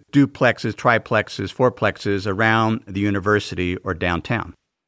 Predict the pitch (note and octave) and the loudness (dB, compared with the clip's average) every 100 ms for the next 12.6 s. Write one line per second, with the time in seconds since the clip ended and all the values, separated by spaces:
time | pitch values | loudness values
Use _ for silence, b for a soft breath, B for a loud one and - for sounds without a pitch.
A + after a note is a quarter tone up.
0 | _ - G#3+ - F3+ D#3 C#3+ D#3 - A#2+ | _ 0 0 2 2 4 4 0 -4 0
1 | B2+ A#2+ A2+ A2 A#2 G#2+ B2+ B2+ B2 - | 4 4 2 -2 -6 0 2 2 0 0
2 | A#3+ C4 G3 G3+ - F3 A3 A3+ A3+ G#3+ | 4 4 2 -2 -6 -6 -4 -4 0 0
3 | G3+ D#3+ A3 A3+ A#3 A3 - A#3+ C#4+ D3 | 0 -4 -2 -2 -4 -6 -6 -2 -2 -2
4 | - - - B2+ A2+ - F#2+ D2 A1 - | -6 -6 0 2 0 -2 -6 -6 -10 -20
5 | _ _ - C3+ E3+ E3+ D#3+ - D#3 D#3 | _ _ -4 2 2 2 -2 -2 0 4
6 | A#3 F#3+ E3+ F3 D#3+ F3 A3 F#3 E2 A#1 | 4 2 0 0 0 0 0 -2 -4 -10
7 | - - _ - D3 - C#3+ D3 C#3 - | -20 -20 _ 0 2 2 0 0 0 2
8 | F3+ G#3+ G3 D3 F#3+ F#3 F#3 F3 - G#3+ | 2 4 2 0 0 0 -2 -4 -2 -2
9 | A2+ D2+ - D3+ G3 D3+ E3 F#3 F3+ E3 | -2 -6 0 2 2 0 0 0 0 -2
10 | - C#3 D#3+ E3+ D#3 - D3+ D#3 D#3 - | -4 -2 0 0 -2 0 0 0 -2 -2
11 | D3+ C#3 F2 E2+ - A2 G#2+ A2 A2+ - | 0 2 -2 -6 -6 -6 -4 -2 -4 -6
12 | D#2 - - - - | -10 -10 -14 -14 -20